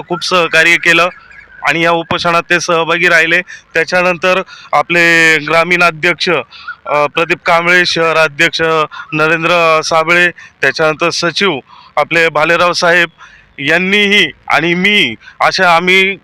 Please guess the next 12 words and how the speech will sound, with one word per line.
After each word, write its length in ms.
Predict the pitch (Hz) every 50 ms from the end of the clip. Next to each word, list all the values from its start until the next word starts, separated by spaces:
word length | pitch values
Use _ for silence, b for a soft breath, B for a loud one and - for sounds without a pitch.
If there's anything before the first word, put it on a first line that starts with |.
| _ -
बरेचसे 520 | 156 185 196 202 190 - - 208 190 156 113 - _ _ _ 165
इतरही 480 | 165 175 156 202 202 202 190 156 123 - B B B B -
उपोषणकर्ते, 800 | 175 185 - 190 170 - 180 175 165 185 180 170 156 - 185
प्रवासी 400 | 175 - 175 175 170 175 170 185
बांधव 360 | 175 165 170 160 165 175 175 170
या 300 | 165 160 160 165 170 175 B B B B B - 139
आंदोलनामध्ये 640 | 151 160 165 170 170 170 170 175 170 180 180 156 165
सहभाग 400 | 151 - 170 160 165 160 165 170
होता. 380 | 165 160 156 156 - 170 170 175 B B B B 180 175
डीआरएम 360 | 156 175 180 185 196 196 196
साहेब 340 | 185 - 185 175 185 180 180
यांनी 420 | 180 180 175 180 185 196 185 156